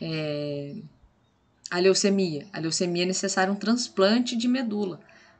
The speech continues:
né, pra que seja resolvido. Então, o câncer, ele tem um potencial de se espalhar, então eu preciso fazer tratamento quimioterápico, radioterápico, então às vezes só a cirurgia não funciona, tá bom? Ela tem que ser um complemento de outras,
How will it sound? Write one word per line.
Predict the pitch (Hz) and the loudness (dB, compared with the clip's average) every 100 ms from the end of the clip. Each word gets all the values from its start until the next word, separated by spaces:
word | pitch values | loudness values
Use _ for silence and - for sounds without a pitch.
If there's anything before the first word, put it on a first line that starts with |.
| _ | _
né, | 151 165 | -6 -6
pra | 185 160 | -4 -8
que | 160 | -6
seja | - 170 160 | -4 -4 -4
resolvido. | 180 165 185 170 185 180 147 139 - - _ | -4 -2 -2 -2 -2 -2 -4 -12 -18 -20 _
Então, | 170 190 190 190 | 2 4 6 4
o | |
câncer, | 196 196 190 196 | 2 2 4 2
ele | 185 185 | 2 2
tem | 196 | 0
um | 190 | 0
potencial | 190 185 190 190 185 175 | -2 -2 -2 0 2 2
de | 165 | 0
se | - 185 | -4 -4
espalhar, | - 202 208 208 208 | 0 2 4 4 4
então | 170 160 | 2 -4
eu | 160 | -8
preciso | 165 165 175 170 | -6 -6 -4 -4
fazer | 165 180 160 175 170 - - - | -4 -6 0 0 -2 -10 -20 -8
tratamento | 170 170 180 185 180 | -4 -2 0 -2 -2
quimioterápico, | - 175 170 170 190 180 190 175 - | -4 -4 -2 2 4 6 6 4 -2
radioterápico, | 160 160 160 160 190 175 170 185 185 165 | -6 -2 -2 -2 0 4 4 2 0 -10
então | 156 170 | -6 -4
às | 170 | -2
vezes | 180 185 | -2 -2
só | - 190 | -2 -2
a | 185 | -2
cirurgia | - 190 202 175 180 | -2 -2 0 0 -2
não | 190 190 | -2 -2
funciona, | - 190 - 233 190 - | -6 -8 -4 -2 -2 -6
tá | - _ _ - | -16 _ _ -4
bom? | 208 254 - - - - _ | -4 -4 -12 -20 -20 -20 _
Ela | - 170 | 2 4
tem | 175 180 | 4 0
que | |
ser | - 190 | 2 2
um | 196 | 4
complemento | 220 247 311 330 247 220 233 247 | 4 4 4 4 6 6 4 2
de | 226 233 | 2 4
outras, | 214 214 226 226 | 2 2 -2 -4